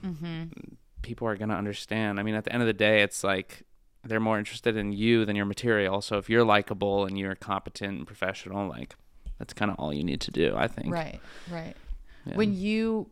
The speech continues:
Speaker 1: go on the road like that, are you reaching out to the clubs? How does that work?
Speaker 2: A little bit, or, or indie show producers, or, uh, I'll reach out to, like, a comic on a show and see if I can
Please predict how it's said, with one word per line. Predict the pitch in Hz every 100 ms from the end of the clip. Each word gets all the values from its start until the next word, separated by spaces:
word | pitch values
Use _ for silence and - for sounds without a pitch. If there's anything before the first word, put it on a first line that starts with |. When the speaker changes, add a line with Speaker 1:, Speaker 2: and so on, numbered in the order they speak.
| -
Speaker 1:
go | 196 185
on | 180
the | 170
road | 151 156 160 160
like | 147 139
that, | 151 151
are | 160
you | 165
reaching | 151 165 - 160 143
out | 143 -
to | 156
the | -
clubs? | - 139 147 185 -
How | 165 151
does | 151
that | 147 -
work? | 127 - - - -
Speaker 2:
A |
little | 170 220
bit, | 151 156 170
or, | 143 139 135 135 - _ _ -
or | 127 127
indie | 120 120 127 117
show | - 123
producers, | 127 127 127 120 135 139 143 147 - -
or, | - 104 107 107 107
uh, | 107
I'll | 107 107 107
reach | 104 107
out | 104
to, | - 101
like, | 101 -
a | -
comic | - 95 101 104
on | 107 101
a |
show | - 107 104 113 113
and | 98
see | -
if | 98
I | 98
can | - 104